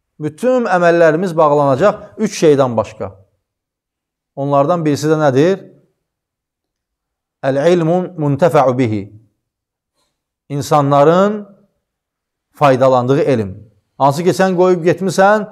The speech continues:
insanlar ondan faydalanır. Onlar nə qədər ki, ondan faydalanırlar, sən qəbirdə ondan savab qazanırsan.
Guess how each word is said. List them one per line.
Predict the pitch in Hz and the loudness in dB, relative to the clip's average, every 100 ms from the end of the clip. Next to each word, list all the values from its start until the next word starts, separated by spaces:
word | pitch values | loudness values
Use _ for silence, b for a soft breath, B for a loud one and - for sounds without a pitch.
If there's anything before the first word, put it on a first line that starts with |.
| B B | B B
insanlar | 156 160 151 165 | -4 0 2 2
ondan | 160 143 143 | 2 2 0
faydalanır. | 139 120 113 110 117 110 _ _ _ _ _ _ _ _ _ _ _ - | 0 0 0 0 -4 -10 _ _ _ _ _ _ _ _ _ _ _ -8
Onlar | 160 180 208 214 | -4 2 2 2
nə | 233 | 2
qədər | 214 208 - | 4 2 2
ki, | |
ondan | 196 190 196 | 0 2 0
faydalanırlar, | 180 170 170 170 185 185 180 196 - - | 2 2 4 2 2 2 2 0 -2 -8
sən | - 180 160 | -2 -2 2
qəbirdə | 160 147 139 180 | 2 2 0 0
ondan | 160 156 165 | 0 0 -2
savab | 151 147 185 | 2 2 2
qazanırsan. | 190 160 143 113 - 101 | 0 0 -2 -4 -10 -14